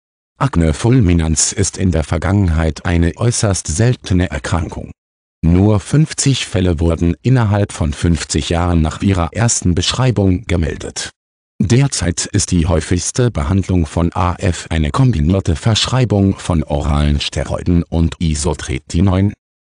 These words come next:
Auch medikamentöse Seifen wie Dermisil sind bei Patienten beliebt. Das Wiederauftreten von A F nach der Behandlung ist sehr selten. Die Entdeckung geht häufig auf das Jahr neunzehnhundertachtundfünfzig zurück,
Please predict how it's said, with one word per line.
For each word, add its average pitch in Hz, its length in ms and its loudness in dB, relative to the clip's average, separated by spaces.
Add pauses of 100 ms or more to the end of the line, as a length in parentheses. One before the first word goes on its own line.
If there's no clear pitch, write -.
Auch 113 240 0
medikamentöse 101 1080 2
Seifen 85 460 0
wie 101 100 2
Dermisil 87 600 2
sind 80 280 0
bei 85 160 0
Patienten 92 720 -4
beliebt. 65 440 -8 (460)
Das 117 380 -2
Wiederauftreten 87 880 -2
von 78 220 -2
A 87 220 0
F - 240 -2
nach 95 160 0
der 76 160 -2
Behandlung 87 560 0
ist - 200 -4
sehr 98 220 2
selten. 80 460 -2 (720)
Die 107 320 2
Entdeckung 104 580 2
geht 78 200 -2
häufig 82 520 0
auf 92 160 0
das - 200 -4
Jahr 78 220 -4
neunzehnhundertachtundfünfzig 85 1700 0
zurück, - 400 -8